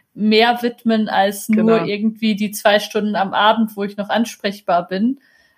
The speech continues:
Speaker 1: Ähm, das ist ja auch was total Schönes,
Speaker 2: Ja.
Speaker 1: aber ich fand das einfach in dem Moment so lustig, dass sie sagen, nee, das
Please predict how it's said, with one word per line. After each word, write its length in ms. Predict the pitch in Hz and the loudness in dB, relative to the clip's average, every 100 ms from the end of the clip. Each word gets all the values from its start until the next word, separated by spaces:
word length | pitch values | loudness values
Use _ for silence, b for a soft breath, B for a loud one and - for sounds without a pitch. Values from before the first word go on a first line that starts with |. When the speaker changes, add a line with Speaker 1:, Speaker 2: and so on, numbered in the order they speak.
| _ | _
Speaker 1:
Ähm, 220 | 214 208 | -2 0
das 140 | 208 214 | 0 -2
ist 140 | 233 | 0
ja 120 | 220 | 2
auch 120 | 208 220 | 4 2
was 180 | 214 | 0
total 320 | 233 220 208 208 | -4 0 0 0
Schönes, 280 | - 240 220 | 0 2 4
Speaker 2:
Ja. 40 | |
Speaker 1:
aber 80 | 196 | 2
ich 80 | 202 | 2
fand 200 | 220 220 | 0 2
das 120 | 226 226 | 4 4
einfach 300 | 233 233 226 | 4 4 2
in 100 | 214 | 2
dem 200 | 220 220 | 4 2
Moment 300 | 208 214 208 | 2 0 0
so 100 | 208 | 0
lustig, 480 | 214 226 - 233 - | 0 -2 -2 -4 -2
dass 140 | 208 | -4
sie 60 | 202 | 0
sagen, 180 | 202 208 | 0 2
nee, 120 | 202 | 4
das 240 | 202 202 | 2 0